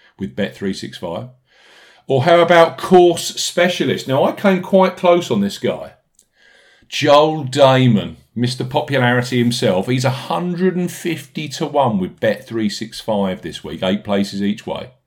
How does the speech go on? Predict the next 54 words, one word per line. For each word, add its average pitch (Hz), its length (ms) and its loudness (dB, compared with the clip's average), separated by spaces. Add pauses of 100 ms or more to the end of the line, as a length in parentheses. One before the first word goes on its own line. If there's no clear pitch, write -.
(840)
A - 60 -16
hundred 110 460 0
to - 100 -8
one 85 220 -4
with 82 100 -12
Paddy 85 240 -10
Power. 80 380 -16 (960)
They're 95 160 -4
also 76 360 -8
eight 71 140 -14
places 69 420 -16
each - 240 -18
way. - 180 -16 (1120)
We 156 100 4
recommend 185 420 6
Bet 180 200 6
three 170 180 0
six - 260 -6
five 180 320 2
if 165 140 -2
you 160 140 -2
are 151 160 0
eighteen 151 420 -6
plus 143 320 -4
and 127 80 -4
do 123 100 2
not 120 200 0
have 127 100 -4
a - 80 -2
Bet - 240 -6
three 117 180 -4
six 113 240 -10
five 104 240 -4
sports - 440 -10
account. 147 420 -8
You 110 100 -4
can 101 140 -6
find 101 320 -4
details 98 400 -4
of 92 80 -14
their 92 120 -6
current 95 340 -6
Bet 98 180 -6
ten 98 220 -6
pounds, 95 280 -6
get - 200 -10
thirty 104 200 -4
pounds 95 300 -8
in 95 60 -8
free 95 200 -8
bets, 90 280 -10
new 101 200 0
customer 95 380 -8
promotion, 92 580 -6